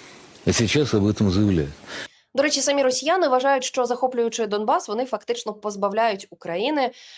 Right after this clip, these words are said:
Speaker 2: економічно важливого регіону. Ну, пам'ятаєте, з чотирнадцятого року, коли підбурювали мешканців Донбасу, то говорила: «Це Україна живе, вся за счет этого Донбаса, Донбас кормить всю Україну». А потім раз — і сталася війна.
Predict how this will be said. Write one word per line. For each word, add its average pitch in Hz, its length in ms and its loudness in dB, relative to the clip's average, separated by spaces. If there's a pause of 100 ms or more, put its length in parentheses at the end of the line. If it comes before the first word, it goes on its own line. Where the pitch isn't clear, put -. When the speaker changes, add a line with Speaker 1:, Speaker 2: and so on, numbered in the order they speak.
(840)
Speaker 2:
економічно 320 640 0
важливого 247 840 -2
регіону. 208 840 -2
Ну, 311 60 -6
пам'ятаєте, 294 480 -2
з 247 60 -8
чотирнадцятого 233 640 -2
року, 330 260 0
коли 220 180 -4
підбурювали 214 800 -4
мешканців 185 520 -6 (280)
Донбасу, 214 460 0
то 196 100 -6
говорила: 214 420 0 (320)
«Це 180 60 -6
Україна 196 560 -2
живе, 202 240 2
вся 202 360 0
за 190 120 -2
счет 196 180 -8
этого 190 200 -2
Донбаса, 208 480 2
Донбас 220 420 0
кормить 233 320 -2
всю - 400 0
Україну». 185 500 -4 (420)
А - 80 0
потім 381 220 0
раз — 403 360 -2
і 311 220 -8 (320)
сталася 269 420 -4
війна. 208 420 -2